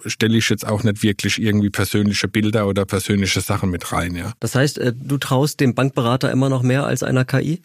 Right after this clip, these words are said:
Speaker 1: Ja, wenn ich mich selber darüber informiert habe, traue ich ihm.
Speaker 2: Wie ist es bei dir? Wo gibst du eigenständiges Denken gegenüber einer K I ab?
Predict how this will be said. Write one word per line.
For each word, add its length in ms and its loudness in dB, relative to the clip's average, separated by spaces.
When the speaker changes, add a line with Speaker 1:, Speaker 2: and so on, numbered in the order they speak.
Speaker 1:
Ja, 280 2
wenn 100 4
ich 120 0
mich 140 0
selber 260 0
darüber 680 0
informiert 460 2
habe, 300 -4
traue 300 2
ich 60 -2
ihm. 200 -2
Speaker 2:
Wie 80 0
ist 80 2
es 120 0
bei 180 0
dir? 380 0
Wo 100 4
gibst 280 0
du 160 0
eigenständiges 560 0
Denken 360 0
gegenüber 300 4
einer 160 2
K 120 -2
I 180 0
ab? 100 -4